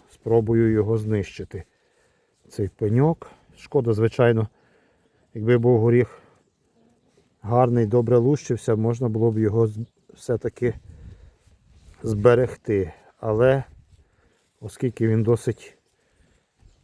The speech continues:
твердий, от, то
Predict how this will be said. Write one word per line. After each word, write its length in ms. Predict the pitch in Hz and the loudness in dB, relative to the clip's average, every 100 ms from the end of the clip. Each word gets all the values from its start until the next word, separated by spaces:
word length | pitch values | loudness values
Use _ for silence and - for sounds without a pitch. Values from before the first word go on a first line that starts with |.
| _ | _
твердий, 680 | - 120 113 123 151 151 - - - - - - - - _ _ - - _ _ - | -2 -2 0 2 2 2 -6 -18 -20 -20 -20 -20 -20 -20 _ _ -20 -20 _ _ -8
от, 420 | 151 147 139 - | -2 -2 -4 -10
то 220 | - 135 | -6 -6